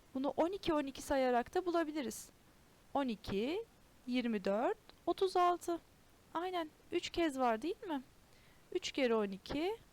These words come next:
otuz altı. Evet, demek ki üç solucan olacakmış. Her bir katta üç solucan. Bunu şöyle de yapabilirdik. Buradaki otuz altı solucanı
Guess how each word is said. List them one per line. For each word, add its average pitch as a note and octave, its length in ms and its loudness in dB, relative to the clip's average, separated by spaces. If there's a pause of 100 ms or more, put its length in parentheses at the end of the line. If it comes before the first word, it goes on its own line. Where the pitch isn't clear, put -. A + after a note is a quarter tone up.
(460)
otuz A#3 260 -6
altı. C#4 440 0 (2500)
Evet, B3+ 340 -4 (200)
demek C4 400 0
ki E4 300 0 (380)
üç G4 160 2
solucan E4+ 460 2
olacakmış. C#4 680 0
Her D#4 260 4
bir C#4+ 60 0
katta E4 640 0 (160)
üç E4 140 -2
solucan. B3 760 -4 (2000)
Bunu F#4+ 160 0
şöyle G#4+ 300 4
de G4+ 60 4
yapabilirdik. F#4+ 800 2 (220)
Buradaki D4+ 360 2
otuz B3+ 300 0
altı C#4+ 280 4
solucanı A3+ 720 2